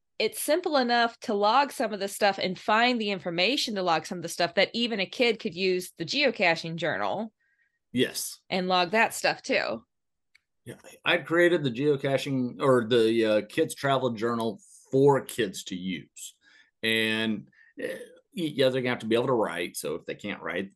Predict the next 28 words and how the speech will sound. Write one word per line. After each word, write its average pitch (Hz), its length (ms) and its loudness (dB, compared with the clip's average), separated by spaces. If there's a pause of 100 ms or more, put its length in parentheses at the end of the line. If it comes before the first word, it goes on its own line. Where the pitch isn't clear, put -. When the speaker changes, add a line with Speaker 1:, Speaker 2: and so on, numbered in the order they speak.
Speaker 2:
obviously, 85 500 -8 (160)
you - 140 -12
know, - 240 -12
mom 110 180 -2
or 110 60 -2
dad's 107 240 -2
gonna 117 100 -4
have 107 80 -6
to 107 80 -12
do 123 140 0
the 120 80 0
journal 135 400 4
<laughs> - 40 -6
as 196 100 0
far 143 200 4
as 135 100 4
that - 240 6
goes. 262 280 2 (500)
Speaker 1:
<laughs> - 100 -10
Speaker 2:
But, 143 360 2
uh, 117 220 -2 (400)
um, 113 520 0 (720)
after 147 220 0
I 135 80 4
published 208 420 2
this, 117 480 0 (480)
see, - 260 -8
oh, 160 260 -2